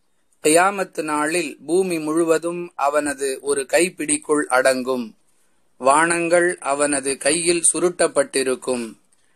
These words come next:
அவன் தூயவன், அவர்கள் இணை கற்பிப்பதை விட்டும் அவன் உயர்ந்தவன். திருக்குர்ஆன், அஸ்-சுமர், முப்பத்து ஒன்பதாவது அத்தியாயம், அறுபத்தி ஏழாவது வசனம். அன்புள்ள சகோதர சகோதரிகளே,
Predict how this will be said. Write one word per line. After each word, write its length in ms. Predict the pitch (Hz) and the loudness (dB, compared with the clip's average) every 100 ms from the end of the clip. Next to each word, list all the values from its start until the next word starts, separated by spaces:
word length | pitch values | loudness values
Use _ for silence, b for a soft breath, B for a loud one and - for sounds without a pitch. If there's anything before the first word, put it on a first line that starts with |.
| _ | _
அவன் 380 | 131 143 143 127 | 2 4 2 0
தூயவன், 600 | 165 185 175 143 131 113 - | 0 2 2 2 -4 -6 -6
அவர்கள் 560 | 135 147 143 143 135 | -2 -2 -2 -4 -4
இணை 320 | - 139 165 175 | -6 -4 -2 0
கற்பிப்பதை 720 | 156 147 156 143 147 143 139 | -2 -2 -6 -4 -2 0 0
விட்டும் 480 | 147 147 196 165 - | -4 -2 -2 -2 -2
அவன் 300 | 131 135 131 | 0 0 -2
உயர்ந்தவன். 840 | 127 143 175 165 139 127 120 104 _ _ _ _ _ - | 0 4 4 2 0 0 -4 -10 _ _ _ _ _ -2
திருக்குர்ஆன், 880 | 170 190 - 151 143 135 135 123 - - | 2 2 2 0 0 2 2 2 -4 0
அஸ்-சுமர், 560 | 143 131 139 165 151 113 _ | 2 2 0 2 0 -2 _
முப்பத்து 480 | 135 151 190 - 156 | -6 0 0 2 0
ஒன்பதாவது 600 | 147 170 175 160 147 135 | 2 2 4 4 2 0
அத்தியாயம், 720 | 127 139 147 139 143 170 139 - | -2 -2 2 4 4 2 -2 -2
அறுபத்தி 480 | 131 175 170 151 | 0 4 2 2
ஏழாவது 520 | 143 151 151 131 131 143 | 4 6 6 4 2 2
வசனம். 480 | 123 143 127 113 _ _ _ _ _ _ _ _ _ | 2 0 -2 -10 _ _ _ _ _ _ _ _ _
அன்புள்ள 400 | 156 165 170 190 | -4 0 2 4
சகோதர 500 | 185 160 175 170 160 147 | 4 0 -6 -4 -4 -4
சகோதரிகளே, 920 | 139 160 156 139 131 143 170 151 147 | -4 -6 -6 -8 -8 -4 0 0 -4